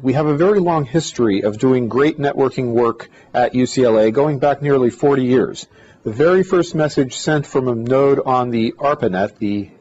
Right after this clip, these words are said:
predecessor to the internet, was sent from U C L A. And today,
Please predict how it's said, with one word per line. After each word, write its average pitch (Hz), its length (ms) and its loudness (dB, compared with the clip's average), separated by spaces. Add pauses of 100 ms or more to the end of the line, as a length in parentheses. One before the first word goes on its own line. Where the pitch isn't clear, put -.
(300)
predecessor 135 580 0
to 117 120 -2
the 117 140 0
internet, 123 420 -2
was 143 180 -2
sent 185 180 2
from 147 160 -4
U 139 120 2
C 139 180 0
L 131 180 4
A. 92 220 2 (380)
And 123 120 -4
today, 143 500 2